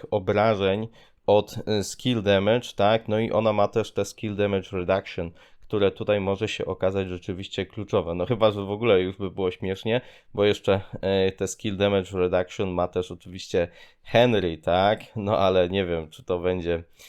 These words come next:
e, czy to będzie taki garnizon, którym się będziemy bronić, e, z Bodyka i Henry. Raczej mi się nie wydaje, no ale można na pewno pra-, e, próbować, tak? Tym bardziej, że, że tak jak mówię, to, e,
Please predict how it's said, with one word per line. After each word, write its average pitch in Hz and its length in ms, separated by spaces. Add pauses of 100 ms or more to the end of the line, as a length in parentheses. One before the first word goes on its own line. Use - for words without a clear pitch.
(200)
e, 98 380
czy - 160
to 131 140
będzie 113 460
taki 110 380
garnizon, 110 600
którym 104 300
się 104 140
będziemy 101 520
bronić, 104 680
e, 95 380
z - 220
Bodyka 95 640
i 87 100
Henry. 104 580
Raczej 92 380
mi 90 140
się 87 220 (380)
nie 98 200
wydaje, 92 420
no 101 100
ale 127 240
można 113 320
na 104 120
pewno 107 280
pra-, 95 280 (220)
e, 90 40 (380)
próbować, 110 680
tak? 101 280
Tym 151 120
bardziej, 143 260
że, 131 200 (320)
że 113 140
tak 110 200
jak 110 120
mówię, 113 260
to, 98 240
e, 92 60